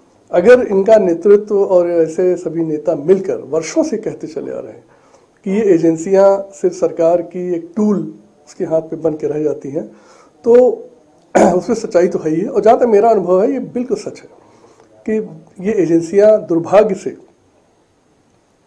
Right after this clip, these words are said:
देश के हित में कानून के अनुसार काम करने से कहीं ज़्यादा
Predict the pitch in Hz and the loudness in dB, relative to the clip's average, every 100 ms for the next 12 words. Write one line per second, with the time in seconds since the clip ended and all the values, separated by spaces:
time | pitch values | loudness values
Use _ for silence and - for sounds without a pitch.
0 | - 165 202 196 196 170 180 180 185 185 | -8 4 4 4 -2 -2 -4 -2 -2 -4
1 | 233 _ _ _ 151 156 180 170 165 _ | -10 _ _ _ -8 -4 -4 -6 -12 _
2 | 180 170 165 - 135 - 156 147 - _ | -2 -2 -2 -10 -12 -6 -4 -4 -8 _
3 | _ _ _ _ 160 175 - 151 175 175 | _ _ _ _ -6 -6 -8 -10 -10 -12
4 | 165 147 165 139 131 131 - | -14 -8 -8 -6 -8 -12 -14